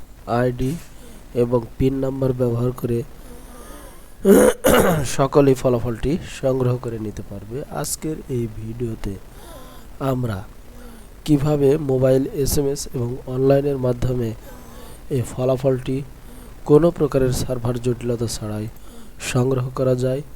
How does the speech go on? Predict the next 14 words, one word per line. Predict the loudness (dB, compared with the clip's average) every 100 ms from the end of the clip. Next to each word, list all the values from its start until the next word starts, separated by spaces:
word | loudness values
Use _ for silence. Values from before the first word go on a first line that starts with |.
| -16 -16 -18 -18 -8 0
তার | 2 2 -2 -10 -18 -20 -20 -14 2
A | 4 4
to | 2 2
Z | 6 8 6 4
পদ্ধতি | 0 2 -2 -2 -2 -4 -6 -16 -18 -8
ইনশাআল্লাহ | -4 -4 0 0 2 0 -2 -8 -10
আলোচনা | -6 -6 -4 -6 -8
করব, | -10 -8 -6
তাই | -6 -8 -8 -10
পুরোটা | -4 -2 -2 -4
সময় | -6 -6 -6 -6
আমাদের | -6 -6 -10 -12 -18 -18 -18 -18 -18 -18 -18 -18 -16 -12 -6 2
সাথেই | 6 6 4
থাকবেন। | 0 -4 -8